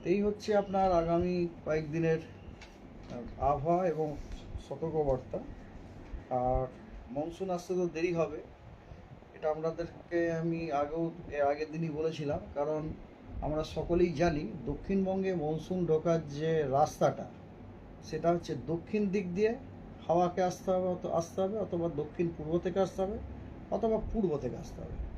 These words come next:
তো এই মুহূর্তে আমাদের যে ফোরকাস্ট ফ্লো প্যাটার্ন, উইন্ডের যে ডাইরেকশন, আমরা যেটা পাই, যার বেসিসে আপনাদের আমি বলতে পারি যে এই মুহূর্তে প্রথম কথা নরমাল ডেট তো দশ তারিখ আমরা জানি, দশ থেকে বারো,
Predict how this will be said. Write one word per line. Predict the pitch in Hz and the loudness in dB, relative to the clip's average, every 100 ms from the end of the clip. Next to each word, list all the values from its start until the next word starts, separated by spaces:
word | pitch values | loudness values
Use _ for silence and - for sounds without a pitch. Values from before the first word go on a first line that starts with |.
| - - - - | -6 -4 -6 -6
তো | 170 | 4
এই | 175 | 4
মুহূর্তে | 214 262 254 - 147 151 - - - | 6 6 4 0 -4 -4 -8 -12 -2
আমাদের | 151 160 175 170 - | 2 2 2 0 4
যে | 175 180 175 - | 6 6 2 -4
ফোরকাস্ট | 185 185 - - - | -6 2 4 4 0
ফ্লো | - 196 | 6 6
প্যাটার্ন, | 185 139 120 117 151 | 8 4 0 -4 -2
উইন্ডের | 165 170 170 | 2 4 4
যে | - 165 147 - - | 2 -2 -2 -8 -4
ডাইরেকশন, | 127 156 165 - 131 104 - - - - - - - - - | 0 4 2 0 -8 -8 -10 -12 -10 -10 -10 -12 -14 -10 -4
আমরা | 151 | -2
যেটা | 156 156 | 0 -2
পাই, | 156 147 | 0 4
যার | 156 170 180 | 8 8 8
বেসিসে | 160 233 226 | 2 -2 2
আপনাদের | 214 180 180 175 | 2 4 4 4
আমি | 170 | 4
বলতে | 135 165 160 | 2 2 2
পারি | 123 120 117 - - - - - - - - - - - - | 2 -2 -4 -6 -8 -8 -8 -10 -10 -12 -10 -8 -8 -8 -6
যে | 156 | -2
এই | - 165 196 | 2 8 8
মুহূর্তে | 208 214 208 - 165 170 - - - - - | 8 4 2 0 0 0 -4 -12 -10 -10 -6
প্রথম | 190 202 226 | 0 2 2
কথা | 233 233 | 2 4
নরমাল | 175 170 202 233 233 | 6 6 6 6 6
ডেট | 233 240 | 4 2
তো | |
দশ | 214 160 156 | 4 4 4
তারিখ | 156 147 143 | 0 0 0
আমরা | 131 120 | 0 0
জানি, | 117 - - - - - | -2 -6 -12 -16 -18 -6
দশ | 135 139 | -2 -2
থেকে | 156 135 | -2 0
বারো, | 139 | 0